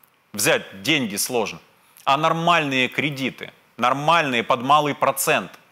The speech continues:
для того, чтобы бизнес заработал. Да, жестокие ца-, санкции за обман, но это уже второе.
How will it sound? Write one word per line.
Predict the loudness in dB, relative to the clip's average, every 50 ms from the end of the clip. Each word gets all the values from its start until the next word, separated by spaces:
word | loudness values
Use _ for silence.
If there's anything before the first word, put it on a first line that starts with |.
| _ _ _
для | -6 -2 0 2 2
того, | 2 2 0
чтобы | 0 0 -2 -2 0
бизнес | 0 0 0 0 -2 -4 -4
заработал. | -4 -2 -2 -2 -2 -4 -8 -8 -10 -14 -18 -20 _ _ _ _ _ _ _ _ _ _ _
Да, | 0 2 4 4 4
жестокие | 2 0 0 2 2 0 2 2 2 0
ца-, | 2 2 0 0 0
санкции | 2 2 2 2 2 0 -2 -4 -4 -2
за | 2 4 4 4
обман, | 4 2 0 0 0 0 0 -2
но | -6 -6
это | -4 -4 -4
уже | -4 -4
второе. | -4 -2 0 0 0 0 -2 -2 -4 -6